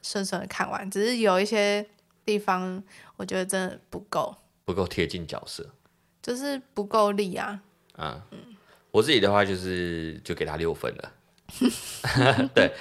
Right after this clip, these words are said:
Speaker 2: 呃，我中途看了好几次手表，因为我觉得这部片实在太长，这部片有两个半小时。
Speaker 1: 对。
Speaker 2: 哎，两个小时三十九分钟还是四十分钟吧，但是它整部片就是很平铺直叙的去讲整个历史事件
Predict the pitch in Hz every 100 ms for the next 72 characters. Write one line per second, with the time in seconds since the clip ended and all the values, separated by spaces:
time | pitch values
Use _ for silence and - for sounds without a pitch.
0 | - - - - 92 95 95 104 143 127
1 | 127 110 92 95 87 92 - 73 - -
2 | - - - 101 92 90 80 - _ _
3 | 104 101 90 90 - - _ 110 104 104
4 | 87 80 98 76 76 95 127 90 76 76
5 | 92 78 - - - - _ - - 226
6 | - - _ - 104 - 90 92 85 76
7 | - 85 85 78 - 101 - - - -
8 | - 78 80 76 - 82 73 71 65 -
9 | - - _ _ 110 113 117 - 82 92
10 | 98 85 85 87 85 80 73 76 82 -
11 | 85 95 98 - 73 76 - 95 - 76
12 | 82 - 78 - - - _ - 85 76
13 | 82 80 80 104 - 87 - 80 82